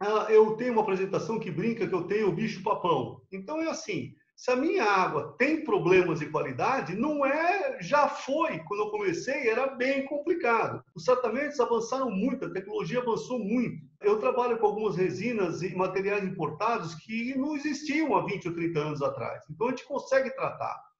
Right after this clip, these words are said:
dos problemas de qualidade, fora os problemas orgânicos, que é a especialidade do Everton, né, as contaminações, que eu, essas aí eu não gosto de trabalhar, eu prefiro passar isso pro, pro Everton aí. Problemas mais comuns, físico-químicos,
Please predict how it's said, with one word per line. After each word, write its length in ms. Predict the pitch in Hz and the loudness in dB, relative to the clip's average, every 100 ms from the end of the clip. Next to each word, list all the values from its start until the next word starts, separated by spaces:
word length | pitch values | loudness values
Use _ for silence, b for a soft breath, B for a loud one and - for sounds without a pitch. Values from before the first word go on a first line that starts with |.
| _ | _
dos 280 | 170 370 - | 0 0 0
problemas 400 | 330 226 214 180 | -2 2 2 0
de 80 | 160 | 0
qualidade, 460 | 151 156 185 - - | 0 2 2 0 2
fora 280 | 226 233 | 4 4
os 100 | 165 | 2
problemas 420 | - 160 180 170 156 | 0 0 2 2 0
orgânicos, 680 | 143 143 180 165 147 120 | 0 2 2 2 -4 -10
que 140 | - 147 | -6 0
é 160 | 170 | 2
a 60 | 143 | 0
especialidade 720 | - 135 - 151 135 165 139 | -2 -6 -4 -2 2 2 0
do 140 | 131 | -2
Everton, 440 | 147 165 131 117 143 | 2 2 0 -4 -4
né, 80 | 156 | -4
as 100 | 151 | -4
contaminações, 880 | 160 139 147 147 131 - 180 175 | -6 -4 -4 -4 -6 -2 0 0
que 80 | - | -2
eu, 220 | 147 - b b _ | -6 -6 b b _
essas 340 | 175 175 175 170 | 2 2 2 2
aí 180 | 170 | 2
eu 100 | 185 | 2
não 200 | 185 196 | 2 0
gosto 420 | 156 165 185 - 156 | 4 6 4 2 -4
de 80 | 151 | -2
trabalhar, 380 | 151 147 139 | 0 2 4
eu 140 | 180 180 | 4 2
prefiro 400 | 143 - 175 170 | -2 -4 -6 2
passar 600 | 165 147 - 170 139 170 | 2 2 2 4 4 0
isso 300 | 160 143 - | -4 -8 -4
pro, 260 | 151 151 | -2 -2
pro 160 | 143 147 | 0 2
Everton 540 | 160 160 151 147 143 | 4 4 0 0 0
aí. 320 | 147 170 214 - b b - | 0 -2 -6 -10 b b -10
Problemas 480 | 262 277 294 277 233 | -6 -4 -4 -4 -2
mais 240 | 247 - | -2 -2
comuns, 460 | - 170 196 240 - | -4 -2 -2 -2 -6
físico-químicos, 1200 | 220 202 196 320 - 208 240 226 156 120 - | -12 -12 -8 -8 -6 -4 -4 -4 -8 -14 -16